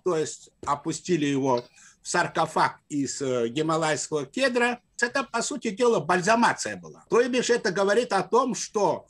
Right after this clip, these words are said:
советники китайские, уйгурские предложили самый оптимальный вариант, потому что что такое Тангутское царство? Это юг пустыни Гоби, предгорья Гималаев и так далее.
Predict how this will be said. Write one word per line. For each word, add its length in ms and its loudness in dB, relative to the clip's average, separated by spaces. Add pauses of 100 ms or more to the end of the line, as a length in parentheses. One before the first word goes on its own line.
(200)
советники 920 -2
китайские, 800 0
уйгурские 840 -2 (200)
предложили 560 0
самый 340 0
оптимальный 480 -2
вариант, 360 -4
потому 300 -8
что 340 -2 (400)
что 220 -2
такое 640 0
Тангутское 600 0
царство? 460 -4
Это 220 -2
юг 440 -6
пустыни 420 -2
Гоби, 520 0 (220)
предгорья 580 2
Гималаев 640 0
и 80 -6
так 260 -6
далее. 280 -10